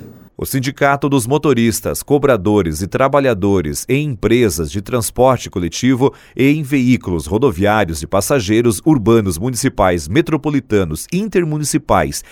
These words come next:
Interestaduais, Internacionais e de Fretamento de Ponta Grossa e Região, teria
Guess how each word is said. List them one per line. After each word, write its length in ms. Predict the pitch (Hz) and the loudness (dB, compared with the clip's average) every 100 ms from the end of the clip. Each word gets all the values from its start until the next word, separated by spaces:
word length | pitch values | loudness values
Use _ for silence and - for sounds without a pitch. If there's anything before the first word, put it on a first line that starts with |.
| - _ | -20 _
Interestaduais, 1000 | 180 202 170 139 - 127 104 80 67 - - | -2 -2 -2 -2 -2 0 2 2 0 -6 -4
Internacionais 1080 | 165 190 156 131 151 - 143 107 82 71 - - - | -2 0 -2 0 -2 -2 -2 -2 -2 -4 -10 -18 -8
e 100 | - | -2
de 160 | 110 113 | 0 0
Fretamento 880 | - 147 190 175 123 113 127 104 87 | -2 0 0 0 -2 -2 -2 -2 -6
de 140 | 78 | -6
Ponta 420 | - 170 202 151 | -2 0 0 -2
Grossa 540 | 95 95 95 80 - - | -2 0 2 0 -2 -6
e 160 | 95 80 | -6 -8
Região, 720 | 78 113 143 170 147 117 147 - - - - | -2 0 0 0 2 2 2 -2 -18 -8 0
teria 500 | 156 180 185 185 | 0 0 0 0